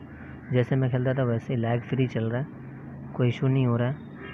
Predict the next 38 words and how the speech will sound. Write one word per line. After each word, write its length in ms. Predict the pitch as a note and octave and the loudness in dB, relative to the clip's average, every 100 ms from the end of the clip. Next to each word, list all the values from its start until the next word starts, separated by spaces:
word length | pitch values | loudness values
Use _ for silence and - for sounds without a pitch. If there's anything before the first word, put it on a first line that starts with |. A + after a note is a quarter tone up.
| - - - - | -14 -14 -12 -6
आप 80 | B2 | -4
देख 260 | A2+ A#2+ A#2 | 0 0 2
सकते 300 | B2 A#2 A#2 | -2 -2 -2
सारे 360 | - A2+ B2+ | 0 2 2
बंदे 280 | B2 A#2+ B2 | 2 2 2
वीपीएन 360 | A#2+ A2+ B2 A#2+ | 2 2 2 2
यूज़ 220 | A#2 A2+ | 0 0
करके, 400 | A#2 A2+ A#2 A2+ | -2 0 0 -2
I 40 | |
think, 240 | - C3 C#3+ - - - | 0 0 0 -6 -10 -4
क्योंकि 180 | C#3 C3+ | 0 2
कल 220 | C3+ C3 | 4 4
से 140 | B2+ C#3+ | 4 4
ही 120 | D3 | 6
मैं, 160 | C#3 | 4
मैंने 520 | C3 C3+ C#3 C3+ C3 B2+ | 4 2 0 2 4 4
news 200 | B2+ C3 | 4 4
में 80 | |
भी 100 | C#3 | 2
पढ़ा 280 | C#3 B2+ C#3+ F#3 - - - | 4 2 0 -2 -12 -18 -6
कैसा 260 | - C#3 - | 0 0 0
हो 80 | G#3+ | 0
रहा 80 | A2+ | 0
है। 60 | |
चलो 140 | - C3+ | 2 4
lobby 280 | A#2 A2+ B2 | 4 4 4
करते 280 | A#2+ A2 | 2 2
जब 120 | A#2 A2 | 0 0
से, 200 | - D#3+ - - - - - - - | -2 -4 -6 -14 -14 -14 -16 -16 -6
आपको 200 | B2+ - | -2 2
दिखाते 360 | A#2+ A#2 A2+ A#2+ | 2 2 2 4
ये 100 | A#2+ | 4
मेरी 240 | A2+ A2 | 4 4
ही 140 | A#2+ A#2+ | 4 4
आईडी 280 | A2 A2 | 2 2
है 120 | A#2 A2+ | 0 0
कि 140 | A2+ | -2
नहीं। 160 | G#2 | -4